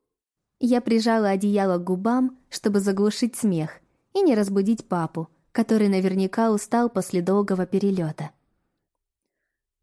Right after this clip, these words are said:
«Ты только что убил всю романтику, придурок!» Я легонько пнула его коленом.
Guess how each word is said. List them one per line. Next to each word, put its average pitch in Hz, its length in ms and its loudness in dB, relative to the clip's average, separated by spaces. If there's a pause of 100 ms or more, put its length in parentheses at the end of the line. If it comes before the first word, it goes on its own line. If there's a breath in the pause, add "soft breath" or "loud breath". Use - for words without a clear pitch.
«Ты 330 100 2
только 311 360 2
что 392 300 2
убил 294 300 4
всю - 220 -2
романтику, 247 640 0
придурок!» 226 640 -2 (580)
Я 247 200 2
легонько 294 500 0
пнула 214 360 0
его 196 240 2
коленом. 165 600 -2